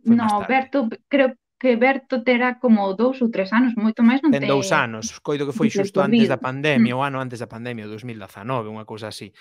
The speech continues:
Speaker 1: Chegas ao nivel de grupi de Berto?
Speaker 2: Eh, sí, teño camiseta e todo, o sea,
Speaker 1: Oh!
Speaker 2: encántame. E dáime moitísima mágoa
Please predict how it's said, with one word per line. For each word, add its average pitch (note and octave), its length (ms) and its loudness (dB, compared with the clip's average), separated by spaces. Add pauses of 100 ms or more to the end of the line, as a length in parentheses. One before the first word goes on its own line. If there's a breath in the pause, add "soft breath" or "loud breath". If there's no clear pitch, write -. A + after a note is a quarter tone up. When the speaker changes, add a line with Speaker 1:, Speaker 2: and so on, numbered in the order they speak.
(220 soft breath)
Speaker 1:
Chegas B3 240 0
ao C4+ 160 0
nivel B3 240 0
de G#3 160 4
grupi G#2+ 400 -2 (480)
de B2+ 160 -8
Berto? A#2+ 560 -12 (1160)
Speaker 2:
Eh, G#3 280 4
sí, B3 160 2
teño B3+ 240 4
camiseta G3 560 0
e F3+ 80 -8
todo, G3 320 2
o G#3+ 80 0
sea, G3+ 240 4
Speaker 1:
Oh! B3 80 0
Speaker 2:
encántame. D3 640 4
E A3 80 0
dáime C#4+ 400 4
moitísima E4 560 4
mágoa F#4 480 8